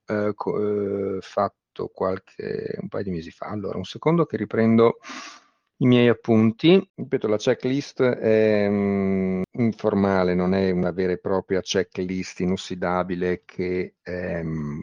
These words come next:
che io, eh, rigidamente seguo, ma è, è viva ed è, ehm, cambia di, mm, a seconda grande e piccola azienda.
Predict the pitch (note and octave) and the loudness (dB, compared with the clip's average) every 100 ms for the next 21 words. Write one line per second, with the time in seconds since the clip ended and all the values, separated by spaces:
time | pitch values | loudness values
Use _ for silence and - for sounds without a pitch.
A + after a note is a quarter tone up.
0 | - - F2+ E2+ F2+ E2+ E2+ - _ _ | -14 -6 -4 -2 0 0 0 -4 _ _
1 | _ _ - F#2+ F#2 F#2+ F2 F2+ E2+ F#2 | _ _ -6 -4 -4 -2 0 0 0 -4
2 | - F2 E2+ A2+ F#3 A3 D3 B2+ B2+ - | -2 -2 0 0 0 0 2 2 2 -2
3 | - F#2+ F2+ F2+ F#2 - - F#2+ F#2 F2+ | -2 0 2 2 0 -4 -6 -4 -4 -4
4 | E2+ A#2+ B2+ F#2+ F2+ F2+ F2 - D#2+ D#2+ | 0 2 2 2 2 2 0 -4 -10 -8
5 | D#2+ F2 F2 E2 - - A2 _ _ _ | -8 -8 -8 -8 -10 -14 -20 _ _ _
6 | _ G2 G2 F2 E2+ E2+ E2 E2+ E2+ - | _ -2 0 0 -4 -4 -6 -6 -8 -10
7 | - - - - - F#2+ F2+ F#2+ F2+ F2+ | -14 -14 -14 -10 -4 -2 -2 -2 -2 -4
8 | F#2 F2 E2+ F2+ D#2+ D#2+ | -6 -6 -6 -6 -6 -6